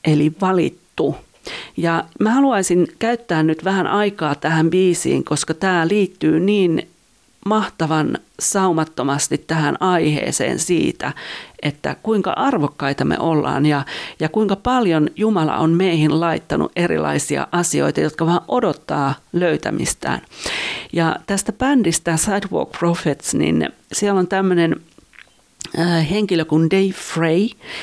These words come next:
ja hän kertoo, ähm, oletko koskaan ihmetellyt s-, sydämessäsi, että kuka sinä ihan oikeasti olet? Ja hän painii sen asian kanssa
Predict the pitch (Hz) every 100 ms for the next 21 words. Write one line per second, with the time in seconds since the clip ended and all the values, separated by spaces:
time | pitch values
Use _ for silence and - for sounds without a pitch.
0 | - - - 180 170 - 220 220 214 214
1 | 185 - 156 165 156 151 - - - -
2 | _ _ _ - 160 151 151 147 147 -
3 | 156 - - - 196 214 196 196 226 -
4 | 156 156 - 233 220 165 156 147 147 147
5 | 147 - _ _ _ _ - - - -
6 | - - 208 202 170 147 - 143 135 156
7 | 147 - - 160 - 165 - - 233 165
8 | - 165 156 - - 269 220 160 - 156
9 | 151 - - 131 - - _ 165 123 -
10 | - - - _ _ - - - - -
11 | - - - - 156 165 156 - 202 226
12 | 220 175 - 202 214 175 151 156 147 180
13 | 180 160 143 143 151 151 -